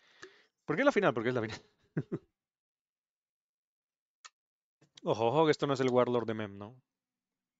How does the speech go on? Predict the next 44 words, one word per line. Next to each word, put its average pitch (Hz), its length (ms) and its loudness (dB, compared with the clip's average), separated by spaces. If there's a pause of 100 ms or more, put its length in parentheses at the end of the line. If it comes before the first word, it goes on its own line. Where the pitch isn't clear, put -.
(420)
No 139 240 -4
se 190 120 -2
me 190 120 2
confundan. 139 400 0
Sé 269 100 0
que 285 100 2
se 247 80 8
van 214 100 6
a 220 40 4
confundir, 180 340 4
mucha - 160 -2
gente 147 160 2
confundió. 127 360 -4 (1900)
Pero 143 160 4
este 170 160 0
es - 80 0
el 156 160 4
Warlord. 202 540 4 (480)
Pues, 180 180 -8
el 175 160 -6
torneo 233 260 2
se 277 60 2
llama 226 180 4
literalmente 196 680 4
Warlords 226 440 2
Esperando 170 480 0
Cuarto. 208 500 0
Es 196 120 -2
más 196 140 -2
o 196 40 -2
menos 190 200 -2
lo 160 80 0
que 139 60 0
entiendo 156 260 -2
la 143 120 4
traducción 113 380 -2
del 117 100 -4
título 139 260 -2
del 131 80 0
torneo. 165 420 -2 (160)
Pero 190 140 -2
es - 80 -2
un 190 100 -10
torneo 165 720 2